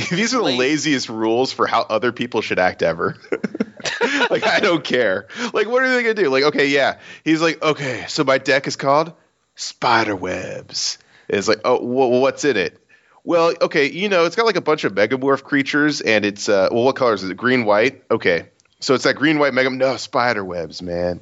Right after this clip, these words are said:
Speaker 1: Spider webs.
Speaker 2: Spider webs.
Speaker 1: Spider webs.
Speaker 2: I'm fine with that.
Speaker 1: <laughs> It's just like, <laughs> like, who cares? It makes it easy to discuss, and you could come up with, like, the coolest name ever,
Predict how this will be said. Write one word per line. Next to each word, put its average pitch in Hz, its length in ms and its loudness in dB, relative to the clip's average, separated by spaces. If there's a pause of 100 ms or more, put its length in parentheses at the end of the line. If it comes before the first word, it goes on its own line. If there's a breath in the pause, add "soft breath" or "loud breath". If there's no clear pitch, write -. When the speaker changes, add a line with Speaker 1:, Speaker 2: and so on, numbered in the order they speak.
(140)
Speaker 1:
Spider - 580 -4
webs. - 380 -18
Speaker 2:
Spider 349 360 0
webs. 123 400 0
Speaker 1:
Spider 127 720 0
webs. 82 540 -4
Speaker 2:
I'm 311 80 -2
fine 247 420 0
with 226 200 0
that. 131 320 0
Speaker 1:
<laughs> - 20 0
It's - 160 -2 (160)
just 208 160 -2
like, 180 220 2 (800 loud breath)
<laughs> - 0 -
like, 240 420 2
who 254 180 2
cares? 175 640 2 (300 loud breath)
It 185 220 2
makes 196 220 0
it 175 80 -8
easy 156 220 0
to 147 80 -6
discuss, 117 640 -2
and 117 120 0
you 156 100 0
could 165 120 -2
come 147 140 2
up 139 100 2
with, 113 140 -8
like, 110 240 0 (400 soft breath)
the 131 160 2
coolest 143 480 0
name 127 200 4
ever, 107 600 0